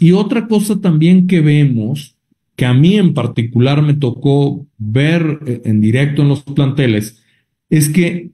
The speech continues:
muchas veces en algunos subsistemas donde no hay este hábito de que los propios docentes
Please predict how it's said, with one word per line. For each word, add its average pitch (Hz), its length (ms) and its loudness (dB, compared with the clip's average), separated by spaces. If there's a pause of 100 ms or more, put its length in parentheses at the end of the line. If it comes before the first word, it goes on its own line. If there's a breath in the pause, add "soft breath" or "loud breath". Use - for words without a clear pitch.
(160)
muchas 202 580 2
veces 185 320 2
en 143 140 2
algunos 175 360 4
subsistemas 165 600 2
donde 135 260 2
no 147 300 2
hay 175 220 4
este 170 360 0
hábito 147 640 0
de 120 120 -2
que 120 140 -2
los 113 200 0
propios 147 440 0
docentes 147 800 0